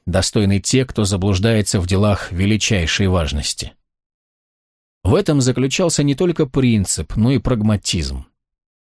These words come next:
Раннее христианство предлагало потенциальной пастве две уникальные вещи: чудеса и мученичество.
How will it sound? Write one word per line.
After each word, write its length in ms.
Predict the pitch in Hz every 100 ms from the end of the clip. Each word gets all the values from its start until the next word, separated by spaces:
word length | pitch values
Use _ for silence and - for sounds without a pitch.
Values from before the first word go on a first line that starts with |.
| _ _ _ -
Раннее 340 | 143 170 165
христианство 760 | - 156 - 156 175 - 110 92
предлагало 680 | 95 98 104 131 160 147 - _ -
потенциальной 680 | 127 120 - 156 151 123 98
пастве 460 | 147 160 - 117
две 180 | 92 123
уникальные 560 | 156 127 110 143 131 131
вещи: 500 | 113 98 - 90 - - -
чудеса 460 | - 117 117 - 139
и 180 | - 131
мученичество. 920 | 120 101 - 73 - - - -